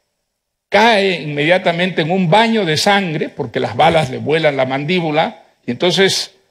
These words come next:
lo que ven los terroristas es a alguien que está muerto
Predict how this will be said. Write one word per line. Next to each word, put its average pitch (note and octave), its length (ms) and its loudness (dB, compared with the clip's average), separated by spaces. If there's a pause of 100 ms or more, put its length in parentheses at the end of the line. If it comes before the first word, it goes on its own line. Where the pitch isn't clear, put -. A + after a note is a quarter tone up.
lo C3 180 0
que C#3+ 120 4
ven G3 200 2
los G3 160 0
terroristas F3 600 0
es E3+ 180 -2
a E3+ 80 6
alguien E3+ 420 -2 (540)
que - 80 -8
está - 180 -2
muerto F#3+ 640 2